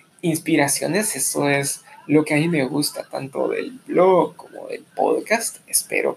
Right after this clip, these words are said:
que quienes se hayan quedado hasta acá lo hayan disfrutado. Agradezco mucho estar acá. Espero que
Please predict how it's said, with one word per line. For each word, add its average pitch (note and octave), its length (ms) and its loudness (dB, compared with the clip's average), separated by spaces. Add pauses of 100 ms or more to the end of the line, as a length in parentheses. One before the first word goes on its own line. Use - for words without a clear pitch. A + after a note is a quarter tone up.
que F3 260 0 (300)
quienes C#3+ 320 4
se - 80 0
hayan E3 320 2
quedado D3+ 400 4
hasta C#3 240 0
acá D#3+ 380 -2 (520)
lo D3+ 220 4
hayan E3 340 4
disfrutado. F3+ 760 2 (1120)
Agradezco C3 580 2
mucho C#3+ 500 -4 (280)
estar - 360 -6
acá. B3 420 0 (340)
Espero - 560 -6
que - 380 -8